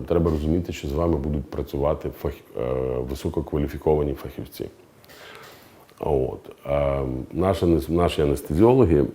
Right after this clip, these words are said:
Микола Петрович та Ярослав Вікторович, вони мають багатий досвід загальноклінічної практики. І, тобто, вони не вчора це почали. Ну, до прикладу, з Миколою Петровичем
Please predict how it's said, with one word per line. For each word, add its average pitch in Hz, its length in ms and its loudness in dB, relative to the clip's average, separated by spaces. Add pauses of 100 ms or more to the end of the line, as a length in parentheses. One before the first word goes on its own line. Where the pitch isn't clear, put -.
(180)
Микола 73 420 4
Петрович 67 460 0
та 67 120 -6
Ярослав 67 440 -2
Вікторович, 95 380 -2
вони 73 120 -2
мають 71 280 0
багатий 69 360 0
досвід 67 340 -2
загальноклінічної 67 880 0
практики. 85 560 -4 (720)
І, 107 300 6 (180)
тобто, - 300 0
вони 82 180 4
не 85 180 4
вчора 76 420 2
це - 160 -8
почали. - 460 -4 (180)
Ну, 95 100 0
до 76 140 0
прикладу, 73 420 -2
з 67 80 -6
Миколою 78 420 2
Петровичем 87 680 2